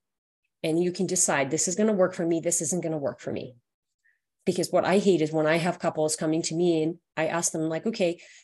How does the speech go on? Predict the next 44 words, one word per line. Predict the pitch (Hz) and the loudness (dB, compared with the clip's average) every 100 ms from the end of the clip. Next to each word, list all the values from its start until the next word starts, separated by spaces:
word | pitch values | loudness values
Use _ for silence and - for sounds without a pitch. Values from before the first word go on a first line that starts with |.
| _ | _
you've | 165 170 | -2 0
done | 170 165 | 0 0
three | - 180 | -2 0
rounds | 175 160 160 | 0 0 -2
of | 151 | -2
I | 151 | -2
V | 156 165 | -2 -4
F. | - - _ _ _ _ _ _ _ _ - 185 - | -4 -10 _ _ _ _ _ _ _ _ -14 -4 0
Like, | 170 143 | 2 0
did | 170 | 0
you | 185 226 | 4 6
know | 208 226 | 6 4
if | 220 | 2
it | 165 | -2
was | 170 | -2
gonna | 180 165 | -2 2
work | 180 196 | 2 2
for | 220 | 2
you | 214 208 | 4 4
or | |
not?" | 208 233 294 - _ - - _ _ _ _ _ _ _ _ _ - | 4 0 -4 -10 _ -20 -20 _ _ _ _ _ _ _ _ _ -8
"Yeah, | 143 208 294 | -2 4 6
like, | 180 170 | 6 4
I | 180 | 0
just | 180 226 - - - | 2 0 -2 -4 2
didn't | 226 262 | 4 4
think | - 214 233 | 4 2 2
it | 226 | -2
was | 185 | -4
gonna | 202 196 | -2 -2
work, | 151 165 226 - - - _ _ | -2 0 0 0 -8 -20 _ _
but | 202 | -2
I | 170 | 0
just | 156 185 - | 0 0 0
kept | 196 190 - | 0 -4 -6
trying." | - 170 180 123 - _ _ | -4 -4 -4 -6 -12 _ _
And | 214 | -2
it's | 214 233 | 0 -2
like, | 233 | -2
"Well, | 208 | -2
why, | 180 185 202 - - 190 151 | 0 2 2 0 -8 -10 -4
why, | 160 226 233 139 - - | 2 6 6 4 0 0
right?" | 180 214 233 | 4 4 4
And | - 196 202 | 2 2 2